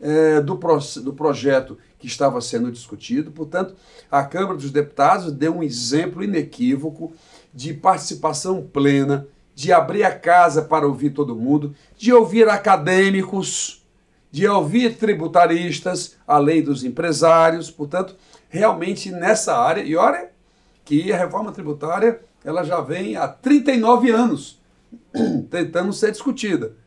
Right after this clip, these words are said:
Mas essa ampliação que nós fizemos e incorporando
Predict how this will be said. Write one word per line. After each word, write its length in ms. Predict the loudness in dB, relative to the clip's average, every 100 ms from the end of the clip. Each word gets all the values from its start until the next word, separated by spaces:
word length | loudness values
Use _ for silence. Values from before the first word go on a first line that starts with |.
| _ _
Mas 280 | -2 -2 2
essa 340 | 2 4 2
ampliação 840 | 2 0 0 0 0 -2 0 0 -2 -10 _ _
que 140 | -6
nós 260 | 0 0 0
fizemos 720 | -6 -6 -2 -2 -2 -6 -16 _
e 180 | -8 -6
incorporando 1300 | -6 -2 -2 -2 -6 0 2 2 2 2 0 -2 -6